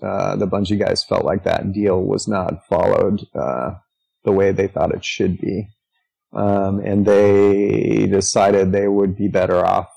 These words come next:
separate, uh, as a separate company again than part of Microsoft. And they went into negotiations,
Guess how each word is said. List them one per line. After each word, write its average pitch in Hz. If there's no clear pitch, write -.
separate, -
uh, 87
as 95
a 101
separate 104
company 98
again 95
than 104
part -
of -
Microsoft. -
And 101
they 107
went 113
into 104
negotiations, 95